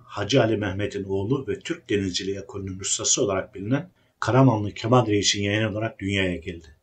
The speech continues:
Piri Reis denizciliğe amcası Kemal Reis'in yanında başlar. Bin dört yüz seksen yedi, bin dört yüz doksan üç yılları arasında birlikte Akdeniz'de Sicilya, Korsika, Sardunya ve Fransa kıyılarına akınlar yaparlar.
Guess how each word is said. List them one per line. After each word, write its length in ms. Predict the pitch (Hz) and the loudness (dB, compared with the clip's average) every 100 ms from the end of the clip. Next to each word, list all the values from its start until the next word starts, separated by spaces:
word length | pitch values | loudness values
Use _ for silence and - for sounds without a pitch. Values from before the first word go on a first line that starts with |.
| _ _ - | _ _ -2
Piri 280 | 123 131 | 6 6
Reis 300 | 110 127 - | 6 2 0
denizciliğe 480 | - 117 104 101 110 | 0 2 2 2 4
amcası 480 | 123 110 107 95 110 | 4 2 0 -2 -4
Kemal 360 | 110 113 110 101 | -2 0 0 0
Reis'in 300 | 98 90 98 | -2 -2 0
yanında 360 | 95 95 92 | 0 0 0
başlar. 340 | 92 - - 85 | -2 -2 -6 -4
Bin 180 | 113 110 | 0 2
dört 240 | 107 95 101 | 2 0 -4
yüz 80 | |
seksen 360 | - 98 - 101 | -4 -2 -2 -2
yedi, 220 | 104 135 | -2 0
bin 160 | 127 113 | 2 2
dört 240 | 110 - | 0 -2
yüz 120 | 101 | -8
doksan 320 | 98 101 - 127 | -6 -4 0 0
üç 120 | 131 | 2
yılları 280 | 98 95 92 | -2 -2 -2
arasında 460 | 92 - 104 113 | -4 -6 -6 -4
birlikte 400 | 98 98 101 - | -4 -6 -8 -2
Akdeniz'de 720 | 160 120 - 90 90 127 147 - _ _ - | -2 -2 -4 -6 -2 -2 -2 -8 _ _ -6
Sicilya, 640 | - 95 120 104 101 98 | -4 2 2 4 2 -2
Korsika, 520 | - 117 - 101 104 | -2 0 2 0 0
Sardunya 600 | 101 - 117 120 120 104 | 2 4 4 4 0 -2
ve 60 | 110 | -4
Fransa 440 | - 135 131 107 | 2 4 4 0
kıyılarına 480 | - 104 101 95 104 | -6 -4 -2 -2 -2
akınlar 360 | 95 - 101 95 | -2 -4 -4 -2
yaparlar. 600 | 92 92 92 87 82 - | -2 -4 -8 -8 -14 -16